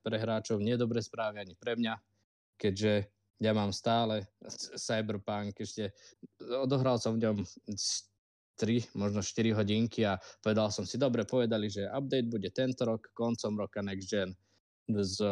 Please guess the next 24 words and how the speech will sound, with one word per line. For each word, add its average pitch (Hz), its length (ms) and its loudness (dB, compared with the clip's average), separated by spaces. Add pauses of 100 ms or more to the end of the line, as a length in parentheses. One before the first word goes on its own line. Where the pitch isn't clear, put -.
(160)
ray 123 240 2
tracingom 107 720 2
vylepšeným, 95 580 -2
s 98 80 -4
vylepšeným 92 540 -4
frame 120 420 2
rate 104 320 -8
pre 98 240 -8 (400)
next 98 160 0
gen 98 240 -2
konzole.“ 95 480 -2
A 90 80 -2
tak 90 160 -8
si 98 160 -4
vravím, 85 240 -4
„Super, 104 400 2 (560)
nechám 101 400 0
si - 160 -8
to 101 80 -4
na 117 80 2
koniec 107 400 0
roka 98 240 -2
ako 92 160 -6
takú 92 240 -6